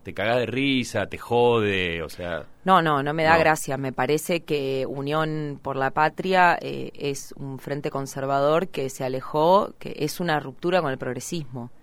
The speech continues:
Speaker 2: Toda esa experiencia, por supuesto que no es anticapitalista, pero hay una distinción.
Speaker 1: Pero a ustedes les sirve el que,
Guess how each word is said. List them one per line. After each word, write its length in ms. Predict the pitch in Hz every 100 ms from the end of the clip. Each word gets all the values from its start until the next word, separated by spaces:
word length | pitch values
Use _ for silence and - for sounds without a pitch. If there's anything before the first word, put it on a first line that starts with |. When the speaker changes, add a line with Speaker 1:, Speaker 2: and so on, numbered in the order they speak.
| - - - - -
Speaker 2:
Toda 380 | - 165 170 160
esa 640 | 160 160 165 147 139 131 - - -
experiencia, 920 | 143 - 147 165 175 165 - 139 127 - - - - - - - - -
por 120 | 147 135
supuesto 400 | 131 233 170 143
que 80 |
no 80 | 147
es 100 | 156
anticapitalista, 1080 | 143 135 139 127 139 127 135 131 - 127 120 -
pero 180 | 135 139
hay 140 | 151
una 120 | 151
distinción. 460 | 139 - 139 139 -
Speaker 1:
Pero 80 | 170
a 20 |
ustedes 240 | 156 170 147
les 140 | 113
sirve 440 | - 175 131 98 87
el 220 | 87 -
que, 180 | 92